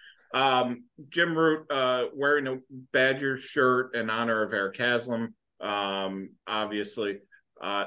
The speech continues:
thank you for coming on. Three Man Weave, base-, Basketball Almanac. Um,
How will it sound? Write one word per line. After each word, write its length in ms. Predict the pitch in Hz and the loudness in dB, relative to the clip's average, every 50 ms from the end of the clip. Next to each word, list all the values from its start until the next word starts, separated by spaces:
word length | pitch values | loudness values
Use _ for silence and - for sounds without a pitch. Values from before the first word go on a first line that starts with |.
| - - - | -6 -6 -2
thank 260 | - 131 127 127 127 | 0 0 0 0 -4
you 80 | 131 123 | -8 -10
for 140 | 123 117 - | -10 -10 -6
coming 340 | - 131 117 117 113 110 110 | -4 -2 0 0 0 0 2
on. 380 | 107 107 107 107 104 104 - _ - - _ - | 0 2 0 -2 -4 -6 -10 _ -20 -20 _ -4
Three 200 | 139 143 147 139 | 0 2 2 2
Man 320 | 135 131 127 127 127 123 | 4 2 2 2 2 2
Weave, 340 | 120 120 120 120 117 117 120 - | 0 -2 -2 -2 -2 -6 -8 -2
base-, 360 | - 123 123 139 147 123 - - _ | 2 2 2 2 2 -4 -8 -12 _
Basketball 680 | 131 110 123 117 123 120 - - 135 131 120 117 113 - | -6 -2 0 0 0 0 -4 -2 0 2 2 2 0 0
Almanac. 680 | 123 117 117 117 117 113 113 110 110 110 107 107 - - _ _ _ _ _ _ _ _ - | 0 0 2 2 0 0 0 2 2 2 0 -2 -4 -14 _ _ _ _ _ _ _ _ -8
Um, 480 | 98 98 98 95 95 95 92 95 85 | -6 -4 -2 -2 -2 -4 -4 -6 -10